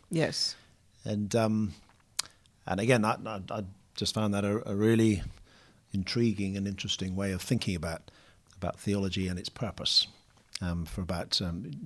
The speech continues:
Speaker 2: human flourishing. And, and I suppose there's a couple of questions I have about that. I mean, I suppose one is a very simple question. Um, is there one theologian out of them all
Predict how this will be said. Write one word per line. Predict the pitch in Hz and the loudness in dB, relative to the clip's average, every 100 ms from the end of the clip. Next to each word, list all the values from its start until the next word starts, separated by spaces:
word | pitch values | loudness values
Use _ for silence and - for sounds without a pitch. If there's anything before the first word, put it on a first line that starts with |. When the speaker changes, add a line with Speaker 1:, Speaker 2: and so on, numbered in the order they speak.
| - | -12
Speaker 2:
human | 147 - 92 | -10 -4 -2
flourishing. | 87 90 85 71 78 | -2 -4 -4 -4 -2
And, | 120 143 | 2 6
and | 160 | 8
I | |
suppose | 170 269 | 8 8
there's | 165 135 - | 6 4 4
a | |
couple | 190 151 | 4 8
of | |
questions | 147 127 110 | 8 8 6
I | 107 | 6
have | 110 | 6
about | 101 90 | 4 -2
that. | - - - - | -4 -14 -10 8
I | |
mean, | 147 | 10
I | 147 | 10
suppose | 135 156 | 8 12
one | 165 | 12
is | 135 | 12
a | 117 | 10
very | 117 110 | 8 8
simple | 120 101 | 6 4
question. | 98 - 92 - - - - | -2 -2 -4 -8 -20 -16 4
Um, | 110 107 104 - - - - - - | 6 6 4 -2 -16 -14 -14 -12 0
is | 165 | 10
there | 160 | 12
one | 175 165 143 | 12 12 12
theologian | 147 127 127 123 107 110 | 12 12 12 12 8 6
out | 110 | 6
of | 104 | 6
them | 104 | 6
all | 104 87 | 4 2